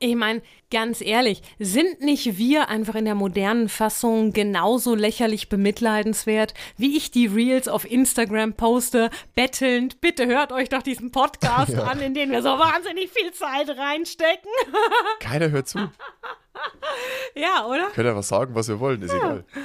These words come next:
Speaker 1: Da kann man ja auch zu dem Mann sagen, hier den Honig zu produzieren, das ist dein Herzensprojekt, da hast du halt Pech
Speaker 2: Pech gehabt,
Speaker 1: gehabt.
Speaker 2: ja. Ja,
Speaker 1: Tja.
Speaker 2: so, so läuft's halt.
Speaker 1: Andererseits habe ich auch einem Gerät gegenüber sehr hasserfüllte Gefühle. Am Freitag habe ich mir Yum-Yum-Nudels gemacht.
Speaker 2: Mm.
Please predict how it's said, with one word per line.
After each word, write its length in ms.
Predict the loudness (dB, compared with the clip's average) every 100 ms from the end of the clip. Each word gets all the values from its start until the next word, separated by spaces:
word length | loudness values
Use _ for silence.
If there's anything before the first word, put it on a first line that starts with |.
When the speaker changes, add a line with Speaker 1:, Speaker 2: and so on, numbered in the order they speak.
| -12 -14 -4
Speaker 1:
Da 120 | -2
kann 200 | 0 2
man 120 | 2
ja 100 | 4 2
auch 60 |
zu 140 | 0 0
dem 140 | 2
Mann 240 | 2 2 0
sagen, 280 | 0 0
hier 160 | 0 0
den 140 | 2
Honig 360 | 4 4 2 0
zu 120 | -4
produzieren, 540 | -6 -2 -2 -2 0 0
das 120 | 0
ist 120 | -2
dein 120 | 0
Herzensprojekt, 840 | 2 2 0 -2 -2 -2 0 0
da 80 | 0
hast 180 | 0 0
du 60 | 0
halt 220 | 0 2
Pech 80 | 0
Speaker 2:
Pech 120 | 2
gehabt, 300 | 4 4 2
Speaker 1:
gehabt. 160 | -2 -4 _ _
Speaker 2:
ja. 100 | 0
Ja, 80 | 2
Speaker 1:
Tja. 120 | 2
Speaker 2:
so, 100 | 0
so 200 | 0 2
läuft's 280 | 2 2 0
halt. 220 | -2 -4 -10 -12
Speaker 1:
Andererseits 580 | -4 0 2 2 0 -2
habe 100 | -6
ich 120 | -6
auch 100 | -6
einem 260 | 0 0 2
Gerät 400 | 0 0 0 -2
gegenüber 500 | -4 -2 0 0 0
sehr 300 | 0 -2 -2
hasserfüllte 680 | -6 -4 -2 0 2 2 2
Gefühle. 560 | -2 2 6 6 6 2 -10 _ _ _
Am 100 | -12
Freitag 340 | -4 -2 0 0
habe 120 | 0
ich 80 | 0
mir 140 | 0
Yum-Yum-Nudels 920 | 2 2 4 4 4 4 2 0 -4
gemacht. 400 | -2 0 -2 0
Speaker 2:
Mm. 280 | 2 4 2